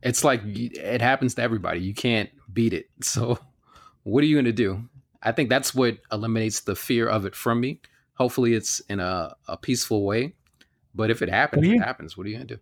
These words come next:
Speaker 2: Yeah, even if it's not, it's like, I think I lived a good enough life that, like, if it stopped, I'm not gonna be like, "Yeah, yeah, yeah,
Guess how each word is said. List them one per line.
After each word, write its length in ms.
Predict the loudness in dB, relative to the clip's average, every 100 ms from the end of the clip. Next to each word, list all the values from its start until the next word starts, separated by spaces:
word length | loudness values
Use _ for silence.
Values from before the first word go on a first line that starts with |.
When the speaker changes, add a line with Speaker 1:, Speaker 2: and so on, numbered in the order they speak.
| -2
Speaker 2:
Yeah, 160 | 0 4
even 240 | 4 4
if 80 | 4
it's 160 | 4
not, 260 | 4 4 6
it's 120 | 6
like, 180 | 6 4
I 140 | 2
think 360 | 4 4 2 -4 -2
I 140 | 0
lived 280 | 2 2 2
a 60 |
good 160 | 4 6
enough 320 | 6 6 4
life 320 | 0 0 -2
that, 200 | -2 0 0
like, 280 | 0 -2 -6
if 160 | -4 -2
it 180 | -2 -2
stopped, 520 | -2 0 0 -2 -2
I'm 120 | 2
not 120 | 4 6
gonna 120 | 4
be 40 |
like, 80 | 2
"Yeah, 100 | 2
yeah, 340 | 4 4 4
yeah, 40 | 2